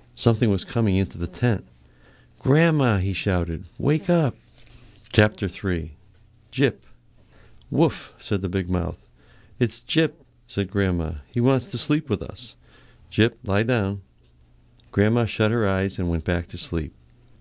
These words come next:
Jip shut his eyes and went to sleep too. Luca shut his eyes, but he did not go to sleep for a long time. He could hear things inside the tent. It was very noisy at night.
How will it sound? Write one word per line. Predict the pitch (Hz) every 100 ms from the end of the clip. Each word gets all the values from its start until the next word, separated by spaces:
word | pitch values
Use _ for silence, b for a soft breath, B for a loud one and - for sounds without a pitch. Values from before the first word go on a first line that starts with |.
| -
Jip | - 98 -
shut | - 101
his | 95 117 107
eyes | 92 87 87 -
and | 87
went | 87 85
to | -
sleep | - 85 78
too. | - 117 78 _ _ b b b b b b -
Luca | 113 -
shut | 98 - 90
his | 117 101
eyes, | 92 87 87 92 - b b b b
but | 92
he | 101
did | 92
not | 85 98 107
go | 110
to | 98
sleep | - 113 92
for | - 82
a | 82
long | 82 92 98 101
time. | 92 95 90 80 - - _ b b b b b
He | 117
could | 104 87
hear | 107
things | 98 107 98 90
inside | - 135 - 104 90
the | 85
tent. | - 90 85 - _ _ -
It | 104
was | 90 85
very | 101 107 123 107
noisy | 98 110 92 87 82
at | -
night. | 98 101 82